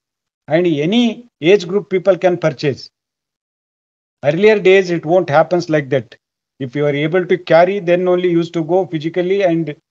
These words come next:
get the material in any quantity. Now you have a different quantity, different amount you can purchase. Earlier we used to, my, maybe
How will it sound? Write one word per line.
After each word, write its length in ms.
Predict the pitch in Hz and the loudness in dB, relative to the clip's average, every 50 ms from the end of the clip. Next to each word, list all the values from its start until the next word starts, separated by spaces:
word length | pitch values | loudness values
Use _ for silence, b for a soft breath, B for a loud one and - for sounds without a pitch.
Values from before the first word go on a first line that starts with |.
| _ _ | _ _
get 220 | 135 160 170 170 175 | -4 -4 -4 -2 -4
the 380 | 214 208 180 175 170 165 170 - _ _ - | -4 0 2 2 2 2 -2 -6 _ _ -2
material 440 | 143 160 147 156 165 160 131 110 - _ _ _ _ _ _ _ _ _ _ _ _ _ _ - | -2 -2 0 2 0 0 0 -2 -8 _ _ _ _ _ _ _ _ _ _ _ _ _ _ -4
in 140 | 165 196 | -2 0
any 220 | 196 170 175 202 190 | 2 2 2 2 0
quantity. 560 | - 170 160 156 135 147 127 - 113 104 - _ _ _ _ _ _ _ _ _ _ _ _ _ - | 0 0 0 0 0 -4 -6 -6 -10 -14 -14 _ _ _ _ _ _ _ _ _ _ _ _ _ 0
Now 220 | 131 156 190 214 | 2 4 4 4
you 120 | 220 196 190 | 2 2 4
have 220 | 196 202 214 214 | 6 4 6 4
a 80 | 214 208 | 2 2
different 440 | 165 180 170 175 175 196 190 165 - | 2 0 -2 0 -2 -2 -2 0 0
quantity, 640 | 180 185 190 170 196 196 165 208 220 226 202 - _ _ _ _ _ _ _ _ _ _ _ _ _ _ _ _ _ - | 0 0 0 0 -6 -4 -4 -4 -6 -6 -8 -14 _ _ _ _ _ _ _ _ _ _ _ _ _ _ _ _ _ -4
different 580 | 156 151 - 180 196 202 202 196 - - - _ _ - | -4 -4 2 4 4 4 4 0 -8 -16 -20 _ _ -2
amount 560 | 131 156 175 190 202 214 208 202 - - _ _ _ _ _ _ _ _ _ _ _ _ _ | 0 2 4 4 4 4 2 -4 -12 -20 _ _ _ _ _ _ _ _ _ _ _ _ _
you 60 | 156 | -6
can 200 | 147 185 180 175 175 | -2 -2 -4 -2 -2
purchase. 520 | 170 170 170 - - 196 202 190 - _ _ _ _ _ _ _ _ _ _ _ _ _ _ _ _ _ _ _ _ _ _ _ _ - | -4 -4 -4 -2 -2 -4 -4 -4 -10 _ _ _ _ _ _ _ _ _ _ _ _ _ _ _ _ _ _ _ _ _ _ _ _ -2
Earlier 360 | 147 165 185 208 220 220 208 | 0 0 2 4 4 4 4
we 80 | 196 190 | 2 0
used 240 | 185 196 180 - | 0 0 -2 -2
to, 220 | - 190 175 147 123 | -2 -2 -2 -2 -4
my, 400 | 123 131 147 160 165 143 120 120 - - _ _ _ _ | -2 0 2 2 2 0 -4 -10 -16 -20 _ _ _ _
maybe 480 | 131 151 165 165 190 185 175 165 - | -4 -4 0 4 4 4 4 2 -2